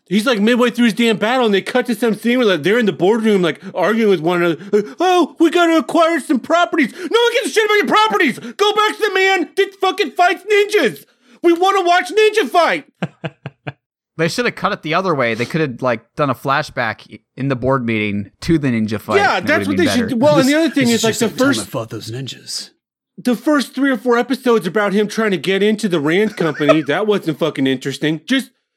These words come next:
Speaker 1: just cut, skip the first three episodes, and anytime you get to a,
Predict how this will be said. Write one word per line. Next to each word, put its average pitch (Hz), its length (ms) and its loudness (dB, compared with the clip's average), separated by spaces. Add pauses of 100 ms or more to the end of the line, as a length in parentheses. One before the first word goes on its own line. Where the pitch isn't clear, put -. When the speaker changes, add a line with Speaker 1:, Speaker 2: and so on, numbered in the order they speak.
(160)
Speaker 1:
just 208 360 -4
cut, 214 360 -6
skip - 320 -4
the 285 80 0
first 262 320 -2
three 233 220 0
episodes, 226 560 0
and 185 100 0
anytime 247 580 0 (300)
you 165 100 -4
get 247 220 0
to 233 160 2
a, 208 60 4